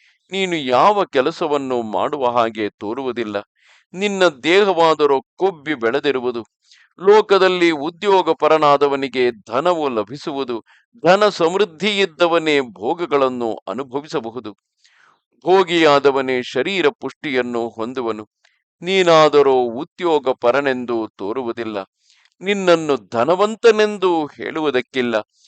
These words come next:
ನಿನಗೆ ಭೋಗಾಪೇಕ್ಷೆ ಇರುವಂತೆಯೂ ಕಾಣುವುದಿಲ್ಲ. ನೀನು ಭೋಗಗಳನ್ನು ಅನುಭವಿಸಿದಂತೆಯೂ ತೋರುವುದಿಲ್ಲ. ಹೀಗಿರುವಾಗಲೂ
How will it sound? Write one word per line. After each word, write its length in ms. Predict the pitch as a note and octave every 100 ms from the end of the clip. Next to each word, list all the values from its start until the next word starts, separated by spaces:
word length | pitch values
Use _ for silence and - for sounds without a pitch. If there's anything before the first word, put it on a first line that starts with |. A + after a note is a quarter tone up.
| _ _
ನಿನಗೆ 500 | E3+ G3 F#3+ D#3+ D#3+
ಭೋಗಾಪೇಕ್ಷೆ 1300 | C#3 F#2 G#2+ D#3+ F#3+ A3 A#3+ G#3+ F3+ D#3 - D#3+ C#3
ಇರುವಂತೆಯೂ 880 | A#2+ A2+ E3+ D#3+ C3+ B2+ C3 B2+ A2+
ಕಾಣುವುದಿಲ್ಲ. 720 | - F#2+ C3+ C3 A#2+ A#2 G#2 - _ _ _ _ _ -
ನೀನು 320 | F#3 G3 F3+
ಭೋಗಗಳನ್ನು 960 | C#3+ A#2 E3+ G#3 G#3 F3+ E3 D#3+ D3+ - -
ಅನುಭವಿಸಿದಂತೆಯೂ 1300 | C3+ F3+ D3+ G3+ A#3+ B3 G3 F3+ F3 D#3+ C#3 C3 A#2 -
ತೋರುವುದಿಲ್ಲ. 640 | G#2+ D3+ C#3 B2 B2 A#2 G#2+ _ _ _ _ _
ಹೀಗಿರುವಾಗಲೂ 1000 | - E3+ C#3 B2+ D#3 D#3+ C3+ C3+ B2